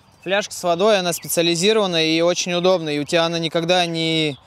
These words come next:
пробьется, то есть максимум может погнуться. И достаточно легкая и тоже удобная.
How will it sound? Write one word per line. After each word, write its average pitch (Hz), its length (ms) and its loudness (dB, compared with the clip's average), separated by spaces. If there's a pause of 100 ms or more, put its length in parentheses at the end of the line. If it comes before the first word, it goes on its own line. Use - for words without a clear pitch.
(360)
пробьется, 170 580 2
то 165 80 -2
есть 147 140 -4
максимум 175 400 -2
может 165 220 -2
погнуться. 165 600 0
И 147 480 0 (600)
достаточно 185 500 -2
легкая 165 540 0 (1300)
и 147 180 -4
тоже 160 280 0
удобная. 135 560 -2